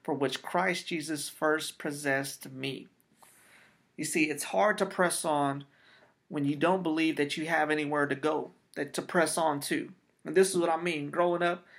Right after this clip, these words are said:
I really was like, "You know what? If I move out of Lubbock, man, that's, that's gonna be my goal. That sounds good." And then as I got older, I was like, "I really need to just move out the hood. I get out the hood, I'll be satisfied, I'm good, I'll be content.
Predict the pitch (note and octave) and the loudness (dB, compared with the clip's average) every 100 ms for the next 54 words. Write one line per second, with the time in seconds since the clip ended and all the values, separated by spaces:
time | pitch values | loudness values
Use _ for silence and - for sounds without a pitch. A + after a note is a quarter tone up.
0 | - - - C#3 C#3 - C#3+ F3 D#3 D3 | -20 -10 0 2 2 0 0 0 0 -2
1 | C#3+ F3+ G3 F#3+ F#3+ - A3 A3 G#3 G3+ | -4 -2 -2 0 -2 -2 -2 0 2 2
2 | F3 F3+ F#3+ F#3 F#3 F#3+ F#3 G3 F#3+ - | 2 4 4 2 -4 -6 -4 -4 -6 -6
3 | F#3+ - F3 D#3 D3+ C#3 C#3+ G3 F#3+ F#3 | -6 -4 -4 -2 -2 -4 0 2 2 0
4 | F#3 E3+ D3+ - F#3 F3+ F3+ - - - | -4 -10 -12 -2 0 2 0 -6 -18 -20
5 | _ D3 G#3 G#3 F3+ E3+ D#3 D#3 D#3 D#3 | _ 0 2 4 4 4 4 4 4 2
6 | D3 C#3 - _ _ D3 G3+ C4+ G3+ D#3+ | 0 -4 -6 _ _ 2 4 4 4 0
7 | C#3+ C#3+ D#3+ D3+ D3 - D3+ G3 E3 E3 | -2 -2 0 2 2 -2 -2 0 2 0
8 | A#3 A#3 E3+ - F3+ B3+ A#3 G#3 E3+ D#3 | 0 0 0 -4 -4 2 2 2 -4 -6
9 | - G#3 G#3 G3+ G3 E3+ D3+ D#3 G#3+ G#3+ | 0 0 0 -2 -2 -2 -4 -2 2 2
10 | F3 F3 E3+ - - G#3+ G#3+ G3+ | 0 -6 -8 -8 -4 0 2 0